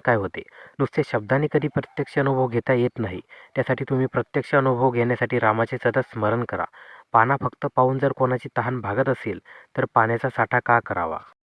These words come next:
वृक्षाची सावली दुरून पाहून त्याचा अनुभव घेता येत नाही,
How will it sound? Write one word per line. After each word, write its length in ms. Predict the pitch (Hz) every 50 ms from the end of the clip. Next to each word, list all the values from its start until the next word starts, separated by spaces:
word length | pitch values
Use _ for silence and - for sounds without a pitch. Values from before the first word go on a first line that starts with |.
| _ _ -
वृक्षाची 440 | 131 127 - - - 165 156 151 165
सावली 380 | 156 - 135 123 123 131 147 139
दुरून 320 | 120 131 127 139 147 143
पाहून 280 | - 139 131 135 139 131
त्याचा 240 | - 123 - 131 127
अनुभव 280 | 127 127 123 123 131 123
घेता 260 | 104 110 104 - 123
येत 240 | 120 120 113 - -
नाही, 220 | 107 92 - -